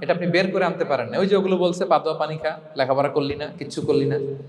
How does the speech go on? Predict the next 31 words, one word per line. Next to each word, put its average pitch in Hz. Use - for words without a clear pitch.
কিন্তু 151
আপনি 151
দেখা 170
যাবে 147
অনেক 170
বড় 160
ব্যবসায়ী 147
হবেন, 104
আপনি 127
অনেক 151
বড় 151
দানবীর 170
হবেন। 117
You'll 127
be 151
a 151
great 226
contributor 175
to 135
the 139
society। 110
এরকম 143
আছে 139
না? 170
হ্যাঁ, 101
এজন্য 151
কম্পেয়ার 180
করবেন 147
না 110
কারোর 123
সাথে, -